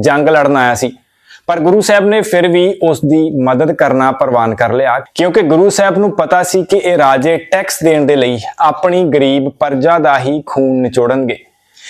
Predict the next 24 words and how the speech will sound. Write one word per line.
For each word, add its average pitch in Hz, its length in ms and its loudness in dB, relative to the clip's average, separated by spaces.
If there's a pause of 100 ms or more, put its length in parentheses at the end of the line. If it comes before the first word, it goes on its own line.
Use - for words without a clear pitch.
(120)
ਇਹ 170 120 2
ਲੜਾਈ 196 360 4
ਮੌਜੂਦਾ 180 580 2
ਹਿਮਾਚਲ 170 500 0
ਪ੍ਰਦੇਸ਼ 151 460 0
ਵਿੱਚ 156 200 -4
ਨਦੌਣ 135 480 0
ਦੇ 160 160 0
ਸਥਾਨ 135 320 -2
ਤੇ 139 140 -2
ਹੋਈ, 117 280 -4 (220)
ਜਿਸ 131 300 0
ਵਿੱਚ 139 260 -2 (500)
ਹਿੰਦੂ 160 280 2
ਰਾਜਾ 190 280 4
ਭੀਮ 165 320 0
ਚੰਦ, 165 280 0
ਰਾਜਾ 143 380 2
ਪ੍ਰਿਥੀ 156 400 -2
ਚੰਦ 147 300 0
ਡਫਵਾਲ, 123 640 0 (380)
ਰਾਜਾ 131 400 2
ਸੁਖਦੇਵ 139 540 0
ਜਸਰੋਟੀਆ, 135 640 0